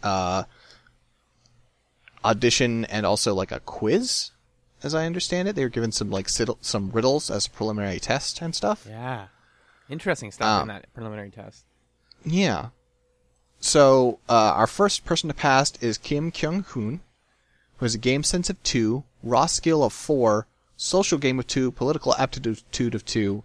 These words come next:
Speaker 1: and a fame of zero.
Speaker 2: Right. Everybody in this p-,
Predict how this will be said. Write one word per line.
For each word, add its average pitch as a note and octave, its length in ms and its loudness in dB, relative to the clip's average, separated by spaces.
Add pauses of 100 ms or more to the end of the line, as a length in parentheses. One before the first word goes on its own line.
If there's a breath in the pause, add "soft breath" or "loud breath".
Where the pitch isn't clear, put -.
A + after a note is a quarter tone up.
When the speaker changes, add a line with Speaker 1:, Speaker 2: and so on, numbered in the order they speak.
(600 soft breath)
Speaker 1:
and A2+ 440 0
a G#2 140 -4
fame G3+ 480 -4 (120)
of F#2+ 240 -4
zero. F2+ 760 -6 (1200)
Speaker 2:
Right. B2 200 -4
Everybody C#3+ 500 2
in C3+ 180 -2
this - 400 -2
p-, - 80 -10